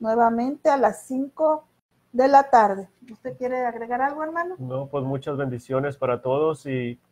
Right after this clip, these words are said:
Speaker 2: pues me da mucho gusto que estén contestando, ¿verdad? Aquí a la hermana que, pues de que están recibiendo las palabras del Señor y están tocando, están tocando puertas del Señor. Me da mucho gusto y,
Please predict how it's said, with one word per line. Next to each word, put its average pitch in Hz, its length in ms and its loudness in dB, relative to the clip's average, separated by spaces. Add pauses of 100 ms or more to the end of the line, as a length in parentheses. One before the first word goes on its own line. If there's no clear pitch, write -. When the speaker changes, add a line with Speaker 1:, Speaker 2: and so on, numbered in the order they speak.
(260)
Speaker 2:
pues 127 180 -4
me 131 80 -2
da 131 140 2
mucho 143 280 -4
gusto 147 360 -6
que 147 100 -4
estén 135 300 -6
contestando, 135 600 -6
¿verdad? 139 260 -2
Aquí 135 180 -6
a 135 60 -4
la 131 80 -6
hermana 131 400 -6
que, 120 240 -14 (880)
pues 139 160 2
de 131 120 0
que 143 60 -6
están 139 280 0
recibiendo 147 960 -2 (520)
las 117 280 -2
palabras 127 440 0
del 131 120 -6
Señor 131 420 -4
y 143 40 -8
están 127 260 -10
tocando, 139 640 -8
están 120 180 -10
tocando 143 340 -10
puertas 139 380 -6
del 131 120 -12
Señor. 131 380 -8
Me 135 80 -6
da 131 120 -2
mucho 143 300 -10
gusto 147 440 -4
y, 127 200 -6